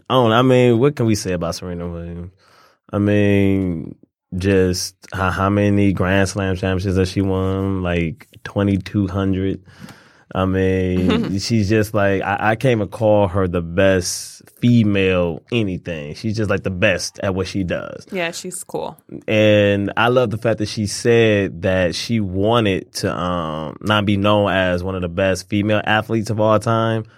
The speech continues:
Speaker 1: but just one of the best athletes
Speaker 2: Mm.
Speaker 1: at all time. I mean, you don't call Michael Jordan the best male basketball player of all time. He's the best basketball player of all time.
Speaker 2: Right.
Speaker 1: So why would you call her the best female tennis player? She's the best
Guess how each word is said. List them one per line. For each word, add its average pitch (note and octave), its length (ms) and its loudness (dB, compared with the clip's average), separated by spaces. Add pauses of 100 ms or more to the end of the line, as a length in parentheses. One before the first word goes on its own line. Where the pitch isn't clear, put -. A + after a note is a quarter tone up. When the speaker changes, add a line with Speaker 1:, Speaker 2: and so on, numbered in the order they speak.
(140)
Speaker 1:
but G2+ 120 -4
just G2 260 2
one G#2 140 0
of F#2 60 -2
the F#2 80 0
best F2+ 340 -2 (160)
athletes - 760 -4
Speaker 2:
Mm. F3 340 -14 (120)
Speaker 1:
at G#2+ 140 0
all E2+ 240 -4
time. A1 340 -12
I G2 60 -6
mean, G#2 180 2
you A#2 140 4
don't A#2 200 2
call G2 360 2
Michael F#2+ 320 0
Jordan G2+ 380 4
the F#2 60 -2
best F2 460 -2
male F#2 460 0
basketball F2 600 -4
player F#2 280 -2
of F2 100 -6
all F2 180 -2
time. F2 320 -6
He's G2 120 -4
the G#2 100 -4
best G2+ 260 -2
basketball A2+ 640 0
player E2 300 -6
of D#2+ 80 -12
all E2 200 -12
time. - 300 -16
Speaker 2:
Right. G#3 380 -6
Speaker 1:
So A2 180 4
why G2+ 180 4
would A2 120 0
you A2+ 80 -2
call A2+ 220 0
her A2+ 100 2
the G#2+ 80 0
best G2+ 320 0 (140)
female G2 720 -2
tennis F2+ 340 -4
player? D#2 480 -10
She's G#2 300 -4
the G2+ 100 0
best F#2 380 0